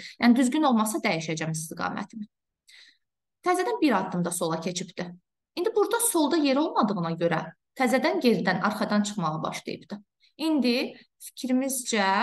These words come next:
bu gəlib dayanmalıdır, ə, orta hissədə. Yəni, bax burada. Yəni, burada olmayan varsa silirəm.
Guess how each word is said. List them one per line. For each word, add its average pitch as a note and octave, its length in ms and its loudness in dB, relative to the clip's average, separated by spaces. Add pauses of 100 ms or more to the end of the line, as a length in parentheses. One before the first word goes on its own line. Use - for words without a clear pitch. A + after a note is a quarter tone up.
(360)
bu D4 80 -2
gəlib A3+ 380 2
dayanmalıdır, G3+ 1120 -2 (760)
ə, G#3 80 -2 (400)
orta A#3 380 0
hissədə. - 480 -4 (100)
Yəni, C#4 220 -2
bax B3 160 -4
burada. E3 260 -6 (880)
Yəni, D4+ 100 0
burada F4 240 0
olmayan G3+ 400 2
varsa C4 240 -2
silirəm. - 460 -4